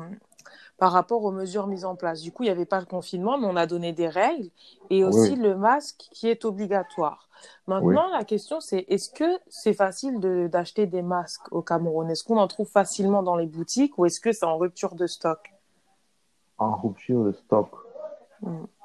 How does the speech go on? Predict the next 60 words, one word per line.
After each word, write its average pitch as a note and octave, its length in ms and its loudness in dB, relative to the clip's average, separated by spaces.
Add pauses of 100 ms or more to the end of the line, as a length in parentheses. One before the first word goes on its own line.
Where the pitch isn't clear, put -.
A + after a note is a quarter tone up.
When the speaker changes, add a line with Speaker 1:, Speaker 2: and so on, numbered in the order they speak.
(400)
Speaker 2:
À - 120 0
un C3 40 4
moment C3 240 2
donné, G#2 220 0
oui, G#2 160 0
ça G#2 120 -2
a G#2+ 40 4
été G2+ 160 0
en F#2+ 80 2
rupture F2+ 300 0
de F2 80 2
stock. E2+ 220 -2
Mais F2+ 100 6
la F#2+ 80 6
réalité, G2 260 4
c'est G2 100 4
que - 80 0
la F#2+ 100 4
plupart, F#2 600 0 (240)
la F#2 100 4
grande G#2+ 240 0
majorité F2+ 460 2
des F2+ 100 2
Camerounais F2 420 -2
ne F2+ 80 4
sont F#2 220 0
pas F2 160 2
vraiment E2+ 260 2
allés E2 160 2
en D#3+ 120 0
pharmacie D#3+ 480 -4
pour - 160 -12
trouver D#2+ 240 -2
leur E2+ 100 2
masque. E3+ 280 -2 (640)
Speaker 1:
Ah. E3 160 -8 (500)
Speaker 2:
La F3 80 -14
plupart, D#3+ 280 2
Speaker 1:
Et - 60 4
Speaker 2:
parce E3+ 200 2
que, G2 60 4
Speaker 1:
pourquoi ? D#3+ 300 6 (300)
Speaker 2:
euh, - 120 -6 (200)
<laughs> - 340 -4
la - 180 0
plupart F#2 300 0
se F2 120 -12
plaignent F2+ 200 2
du F2 100 0
fait F2 120 0
que E2 80 -2
ce E2+ 100 2
soit - 160 -2
cher E3+ 260 0
et D3+ 60 0
surtout - 220 -8
que - 100 0
c'est - 160 0
usage F2+ 340 2
unique. - 340 -2